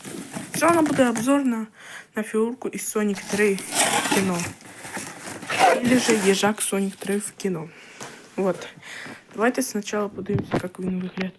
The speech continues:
Уже прям замітить, бачите? Бі-, так. От сама назва і персонажі. Knuckles,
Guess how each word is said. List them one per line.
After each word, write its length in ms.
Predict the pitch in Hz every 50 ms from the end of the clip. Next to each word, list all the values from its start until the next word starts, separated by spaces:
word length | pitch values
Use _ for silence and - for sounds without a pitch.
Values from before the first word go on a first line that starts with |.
| - - - - - - - - - - - - - - - _ _ _ - - - - - - - - - - - - - - -
Уже 220 | 220 214 214 208
прям 260 | 208 208 202 202 202
замітить, 520 | 196 196 196 208 240 277 - 240 208 - -
бачите? 440 | 202 196 208 214 - - - - - - _ _ _ _ _ - 196 - -
Бі-, 320 | 202 196 190 180 175 180 - - - - - - - - -
так. 280 | - 175 - - - - - - - - - - _ _ _ _ _ _ _ - _ _ - - - - - - - - - - - - - - _ -
От 240 | 277 311 302 - -
сама 240 | - 226 220 214 202
назва 540 | 190 180 175 175 175 175 - 208 226 240 247 254 - - - - - - - - - - -
і 320 | 208 214 220 226 214 196 - - - _ - - - - - - - - -
персонажі. 1000 | - 175 175 175 175 - - - 180 180 175 170 180 233 220 - - - - - - - - - - - _ _ _ _ _ - - - - - - - - -
Knuckles, 760 | - 143 180 214 240 247 247 - 254 247 240 247 - - -